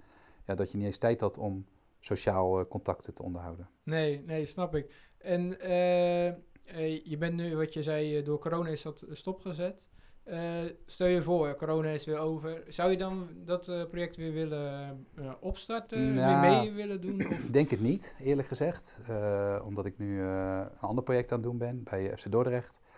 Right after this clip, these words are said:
Speaker 1: En, eh, dat wil zeggen, als teammanager, maar ook, eh, sociaal-maatschappelijk een, eh, stichting opgericht heb en heel veel zaken daar nog, eh, verder wil uitklappen. En, eh, dat geniet nu mijn aandacht.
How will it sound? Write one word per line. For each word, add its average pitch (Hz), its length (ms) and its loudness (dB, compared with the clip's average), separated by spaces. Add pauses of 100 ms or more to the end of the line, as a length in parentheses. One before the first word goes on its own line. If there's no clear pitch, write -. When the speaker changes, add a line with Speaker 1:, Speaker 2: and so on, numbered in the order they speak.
(560)
Speaker 1:
En, 98 380 -2
eh, 98 280 -2
dat 95 140 -2
wil 104 100 -4
zeggen, 95 400 -2
als 95 120 -6
teammanager, 117 420 0
maar 107 100 2
ook, 110 180 2
eh, 101 140 2
sociaal-maatschappelijk 107 840 0
een, 113 180 -4
eh, 110 80 -2
stichting 120 440 -4
opgericht 120 420 -2
heb 120 160 -2
en 104 140 -4
heel 110 200 2
veel 110 200 -2
zaken 104 300 -2
daar 107 120 0
nog, 101 280 -6
eh, 101 240 2 (720)
verder 113 340 4
wil 107 340 2
uitklappen. 113 720 0
En, 98 300 -4
eh, 95 220 -2
dat 101 200 -6
geniet 107 240 -2
nu 117 120 2
mijn 107 140 4
aandacht. 95 520 -2